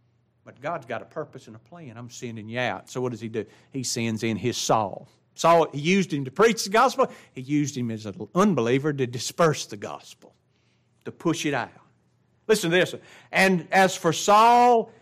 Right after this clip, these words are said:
he made havoc." You hear this? "He made havoc of the church, entering into every house and hailing men and women, committing them to prison." That's, he,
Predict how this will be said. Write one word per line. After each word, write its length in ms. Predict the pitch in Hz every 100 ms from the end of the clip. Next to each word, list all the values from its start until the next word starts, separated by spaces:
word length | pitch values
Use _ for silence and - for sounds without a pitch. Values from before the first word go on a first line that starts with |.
| _
he 240 | 165 208
made 360 | 175 170 160 123 -
havoc." 800 | - - 208 233 175 107 - - - _ -
You 100 | 160
hear 180 | 226
this? 300 | 226 240 220 - - -
"He 180 | 196
made 400 | 175 180 180 139 -
havoc 600 | - 240 247 180 147 -
of 140 | 165 135
the 100 | 127
church, 520 | - 208 185 151 - _ _ -
entering 460 | 214 220 202 190
into 300 | 180 170 143 -
every 380 | 190 247 247 247
house 480 | 156 180 190 196 - - -
and 160 | 143 127
hailing 640 | 170 220 240 240 233 196
men 260 | 214 233
and 180 | 214 180
women, 320 | 202 226 214 190 - _
committing 760 | - 151 127 165 214 226 208
them 260 | 190 190 190
to 120 | -
prison." 680 | 120 - 156 120 - - - _ _ _ - - _ _ _ _
That's, 300 | 214 254 - - _ _ _
he, 180 | 247